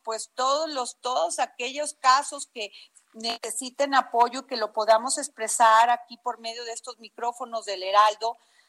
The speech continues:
porque, pues, nosotros siempre estamos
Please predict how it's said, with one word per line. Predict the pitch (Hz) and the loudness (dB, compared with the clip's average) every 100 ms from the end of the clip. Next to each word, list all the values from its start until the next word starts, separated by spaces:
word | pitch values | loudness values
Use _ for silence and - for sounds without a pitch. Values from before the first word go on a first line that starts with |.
| _ | _
porque, | - 214 208 - 220 220 - | -6 -6 -6 -8 -6 -6 -10
pues, | 254 | -14
nosotros | 233 247 294 294 330 | -8 -6 -6 -4 -2
siempre | 311 302 302 311 | -2 -4 -6 -8
estamos | - 269 262 269 285 | 0 2 4 2 -2